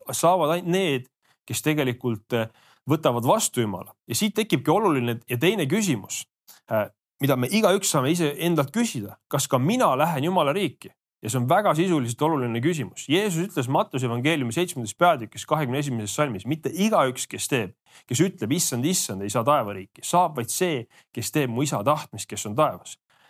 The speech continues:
See tähendab seda, et Jumala kuninga valitsus ilmneb nende inimeste elus, kes allutavad ennast tema tahtele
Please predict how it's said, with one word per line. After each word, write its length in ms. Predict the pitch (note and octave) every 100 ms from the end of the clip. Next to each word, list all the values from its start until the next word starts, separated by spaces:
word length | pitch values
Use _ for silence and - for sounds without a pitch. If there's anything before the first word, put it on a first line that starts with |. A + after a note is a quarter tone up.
| - -
See 140 | - D#3+
tähendab 260 | A3+ G#3+
seda, 220 | D3 G#3+ C#3+
et 40 |
Jumala 340 | G3 A#3 E3+ B2+
kuninga 480 | F#3 A#3 E3+ B2+ A#2
valitsus 440 | E3 A3 D3 A2
ilmneb 400 | C#3 G#3+ C#3+ A#2+
nende 240 | A#2+ F3+ E3
inimeste 440 | G3+ D3 - E3
elus, 200 | F3+ B2
kes 140 | - B2+
allutavad 580 | D#3+ G#3+ G#3+ - B2 A2
ennast 360 | C#3+ F3+ - -
tema 240 | F3 D3
tahtele 580 | B2 F3 - - -